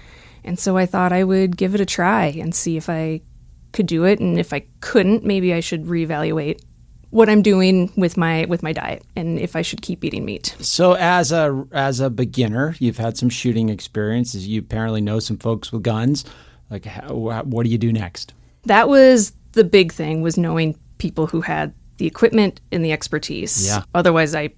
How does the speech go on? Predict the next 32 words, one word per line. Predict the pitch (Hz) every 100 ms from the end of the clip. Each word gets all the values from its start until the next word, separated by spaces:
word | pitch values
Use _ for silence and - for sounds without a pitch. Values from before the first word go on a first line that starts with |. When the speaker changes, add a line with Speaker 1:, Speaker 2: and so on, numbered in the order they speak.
| -
Speaker 1:
I |
think | 160 160
I | 151
would | 151 143
have | -
just | -
stalled | - - -
out. | 202 208 -
So | - 202
I |
had | 190 196
one | 185 196 208 233 220
very | 214 196 202
good | 196
friend | - 185 170 156
who | 175
lived | 170 160 165
up | 156 - -
in | 175 165 156
the | -
Alberton | 165 165 160 - 165
area. | - - - 92 - -
Speaker 2:
Mm-hmm. | 107 170 - - -
Speaker 1:
She | - 180
was | 156
a | 156
friend | 220 208
from | 208 196
summer | 208 208
camp | 214 240 226
in | 226
Minnesota, | 208 202 - 226 233 233 240